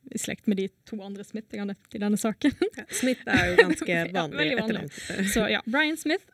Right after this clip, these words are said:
Speaker 1: eh, spør, eh, altså, «Hva har skjedd? Fortell.» Eh, og Michael begynner å si, snakke om eksorsismen først, og sier at det var en lang natt, de danset rundt meg, de brant korset mitt fordi det var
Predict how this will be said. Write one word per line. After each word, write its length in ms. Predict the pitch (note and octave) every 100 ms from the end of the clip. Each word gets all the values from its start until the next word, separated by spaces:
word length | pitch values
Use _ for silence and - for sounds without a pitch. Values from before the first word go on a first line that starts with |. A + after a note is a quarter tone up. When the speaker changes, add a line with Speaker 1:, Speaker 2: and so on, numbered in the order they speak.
| _
Speaker 1:
eh, 520 | B3 A#3 A3+ A3+ A3+ - _ _
spør, 680 | - - - - G#3+ G#3 A3 - _ _ _ -
eh, 440 | A3+ G#3 G#3 G#3+ G#3 - _ -
altså, 320 | _ A3 G#3 G3+
«Hva 240 | - G#3+ A3+ A#3
har 160 | A#3+
skjedd? 240 | B3 C#4+ E4+ -
Fortell.» 420 | - A#3+ A#3+ F#4+ - _ _ - - - - _ _ _
Eh, 400 | A#3+ A#3 A#3 A#3
og 100 | -
Michael 460 | C4 C4 - C#4 B3+
begynner 360 | A3+ G#3 - -
å 120 | -
si, 180 | - - - -
snakke 440 | - - G3+ - -
om 200 | G3+ G#3 -
eksorsismen 640 | - A3 A3+ A#3+ A3 A3+ A3
først, 500 | D4 G4+ - - -
og 140 | - A3+
sier 300 | A3 G#3+ G3+
at 80 | - _
det 120 | - B3
var 140 | A3
en 120 | G#3+ G#3+ A3
lang 240 | G#3+ G3+ G#3
natt, 200 | G#3 - _
de 120 | -
danset 440 | G#3 G#3+ A3 - A3
rundt 220 | G#3+ G#3
meg, 280 | G#3 G3+ G3
de 60 | F#3+
brant 380 | F3+ G3 G3
korset 420 | - G#3+ - - G3+
mitt 300 | G3+ G3+ -
fordi 240 | G3+ G3+
det 160 | F#3 G3
var 180 | F#3+ G#3